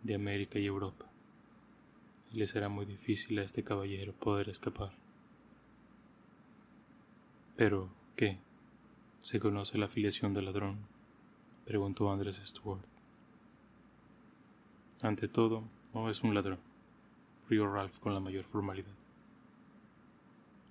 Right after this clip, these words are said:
"¿Cómo? ¿No es un ladrón el individuo que sustrajo cincuenta y cinco mil libras en billetes de banco?". "No", respondió Walderio Ralph.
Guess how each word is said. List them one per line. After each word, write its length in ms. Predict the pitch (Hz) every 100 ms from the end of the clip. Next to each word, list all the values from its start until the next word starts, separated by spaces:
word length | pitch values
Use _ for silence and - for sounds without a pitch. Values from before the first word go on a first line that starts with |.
| - - - - - -
"¿Cómo? 300 | 107 95 - - - - - - - - - -
¿No 160 | 110 107
es 120 | -
un 120 | 110
ladrón 320 | 101 101 101
el 120 | 98
individuo 480 | 101 98 - 104 110
que 120 | -
sustrajo 560 | 107 101 - 107 101 104
cincuenta 560 | - 110 107 107 101 101
y 60 |
cinco 300 | - 104 110
mil 240 | 104 104 107
libras 400 | 107 107 101 110
en 100 | 98
billetes 420 | 98 101 - 101
de 80 | 101
banco?". 300 | 98 110 143 - - - - - - - - - - - - -
"No", 220 | 120 95 90 - - - - -
respondió 480 | 117 - 107 101 101
Walderio 460 | 101 95 98 98
Ralph. 380 | 95 92 - -